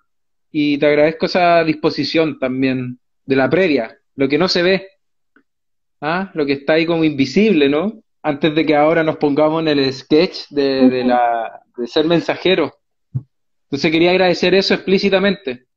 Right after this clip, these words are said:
Speaker 1: ¿ya? Porque este video va a quedar grabado y en el futuro, cuando veamos este video, o quien lo vea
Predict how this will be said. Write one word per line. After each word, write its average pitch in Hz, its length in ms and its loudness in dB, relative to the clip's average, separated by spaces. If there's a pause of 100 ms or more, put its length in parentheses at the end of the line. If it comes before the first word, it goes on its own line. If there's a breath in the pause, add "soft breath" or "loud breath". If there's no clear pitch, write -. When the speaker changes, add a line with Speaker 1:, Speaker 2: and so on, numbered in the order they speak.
(260)
Speaker 1:
¿ya? 151 160 -2
Porque 160 200 -2
este 156 120 0
video 165 160 2
va 175 60 2
a 165 40 0
quedar 165 180 0
grabado 165 540 2
y 151 500 0
en 147 80 -2
el 139 60 -4
futuro, 170 520 0
cuando 131 220 -4
veamos 151 260 -2
este 170 140 -2
video, 180 500 2
o 123 100 -6
quien 135 200 0
lo 135 80 4
vea 175 360 0